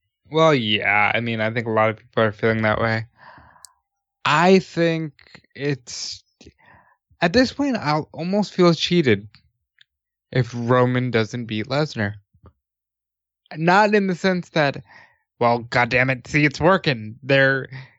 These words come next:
somebody wants, you know, somebody's rooting for Roman. It's not so much that, but I, I do think that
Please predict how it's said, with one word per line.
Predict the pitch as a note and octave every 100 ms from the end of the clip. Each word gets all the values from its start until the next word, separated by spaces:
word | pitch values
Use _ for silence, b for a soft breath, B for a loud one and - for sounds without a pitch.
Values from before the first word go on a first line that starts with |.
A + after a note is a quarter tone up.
| B _
somebody | D#3+ D#3+ D#3+
wants, | D#3+ D#3+ D3 - _ _ _ D#3 _ _ _ -
you | C#3
know, | C#3+ C3+
somebody's | C3+ D#3+ D#3+ D#3 C3+
rooting | D#3 D#3+ D3
for | D#3 C3+ - - _ -
Roman. | E3+ F3 C#3+ G#2+ - - b b b
It's | C#3 -
not | G3
so | F#3+
much | G3+ F#3 -
that, | C#3 C#3+ D#3 - b b b b b _
but | - E3
I, | D3 -
I | - F3
do | D3+ C#3 G#3+ B3 A3
think | - F#3+ F3+ E3 - D3+
that | C#3+ C#3 C3 B2